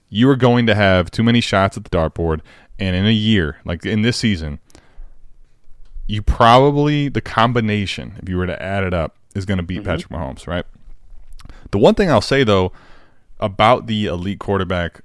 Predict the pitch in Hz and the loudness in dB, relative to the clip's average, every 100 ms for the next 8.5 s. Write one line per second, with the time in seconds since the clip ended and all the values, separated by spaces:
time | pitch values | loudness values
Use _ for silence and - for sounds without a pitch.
0 | - 87 - 90 - - - - - 113 | -14 -4 0 0 -2 -10 -16 -20 -2 0
1 | 104 - - - 113 147 196 - 180 135 | 0 -8 -20 -6 0 2 2 0 -2 2
2 | 113 117 101 71 - - - 104 104 107 | 2 2 -2 -8 -10 -16 -8 0 2 4
3 | 98 110 120 101 104 120 123 131 104 95 | 4 2 2 4 4 6 6 4 2 0
4 | 90 - 98 107 98 90 98 87 - 98 | 0 2 2 2 0 -2 -4 -4 -2 2
5 | 113 117 - 95 95 90 85 - - - | 2 2 0 2 4 4 0 -6 -20 -20
6 | - - - - - - - - - 151 | -20 -20 -20 -20 -20 -20 -20 -2 4 6
7 | 269 - 151 156 - - 117 120 104 - | 4 4 4 4 2 0 2 4 2 -4
8 | - 131 98 67 71 | 0 0 2 -2 -6